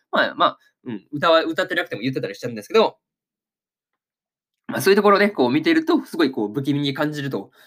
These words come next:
いうところがありましたね。うん。いや、なんかもう、それ、こ-、これ完全に社畜じゃんみたいなね。<laughs>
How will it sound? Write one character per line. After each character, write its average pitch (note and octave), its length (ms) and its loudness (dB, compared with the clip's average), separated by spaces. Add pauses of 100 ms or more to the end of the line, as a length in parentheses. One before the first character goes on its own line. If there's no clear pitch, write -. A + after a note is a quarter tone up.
(120)
い C3+ 120 4
う C3+ 200 2
と C#3+ 100 -4
こ D3+ 80 0
ろ E3+ 100 2
が C#3+ 100 2
あ - 20 4
り A2 80 -8
ま A2 100 -10
し - 60 -16
た G#2 60 -12
ね。 B2 260 -6 (120)
う A2 60 -14
ん。 G2 160 -12 (380)
い - 0 -
や、 A2 140 -2
な F3+ 80 0
ん - 20 -2
か E3+ 80 2
も G#2 320 -4
う、 G2+ 60 -16
そ A#2+ 100 -4
れ、 A2 80 -2
こ-、 C3+ 260 -2
こ C3 100 -4
れ C#3+ 60 2
完 F3+ 160 -2
全 G3 100 -2
に F#3+ 60 -8
社 D3 160 -8
畜 - 180 -8
じ F#3 80 0
ゃ E3 40 2
ん - 20 0
み A2 60 -2
た G#2+ 60 -4
い - 20 -10
な G#2+ 80 -8
ね。 A#2 100 -6
<laughs> - 80 -18